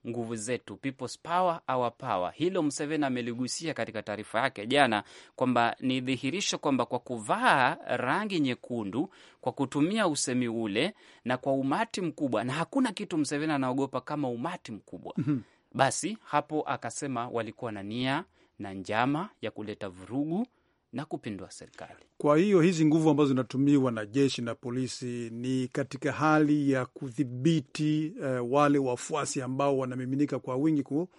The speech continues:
Speaker 2: kumuunga mkono huyu Bobi Wine.
Speaker 1: Kwa upande mmoja kuna mashtaka ambayo yapo mahakamani.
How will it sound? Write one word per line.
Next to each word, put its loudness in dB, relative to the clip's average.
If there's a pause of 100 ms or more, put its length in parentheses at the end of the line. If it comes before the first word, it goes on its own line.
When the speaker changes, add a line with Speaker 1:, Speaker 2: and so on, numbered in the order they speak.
(140)
Speaker 2:
kumuunga -4
mkono 0 (320)
huyu -2
Bobi -8
Wine. -6 (300)
Speaker 1:
Kwa 2
upande 4
mmoja 2
kuna 0
mashtaka 0
ambayo 2
yapo 0
mahakamani. -8